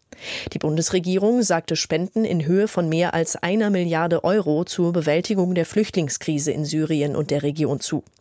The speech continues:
Die E U organisierte die Geberkonferenz das siebte Jahr in Folge. Angesichts wachsender Not dringen Hilfsorganisationen auf verlässliche finanzielle Zusagen der internationalen Gemeinschaft.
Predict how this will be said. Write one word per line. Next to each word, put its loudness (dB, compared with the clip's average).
Die 0
E 0
U 2
organisierte 0
die -2
Geberkonferenz 0
das -2
siebte -2
Jahr 0
in 0
Folge. 0
Angesichts -2
wachsender 0
Not 0
dringen 0
Hilfsorganisationen 0
auf 0
verlässliche 0
finanzielle 0
Zusagen 0
der 2
internationalen 0
Gemeinschaft. -2